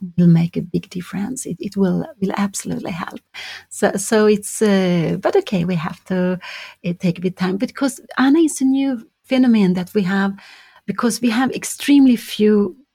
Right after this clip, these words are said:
girls in Sweden, few women. So if it,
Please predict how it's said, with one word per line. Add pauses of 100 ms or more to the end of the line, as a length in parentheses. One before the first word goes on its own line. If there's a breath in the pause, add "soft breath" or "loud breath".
(140)
girls
in
Sweden,
few
women. (300 loud breath)
So
if
it,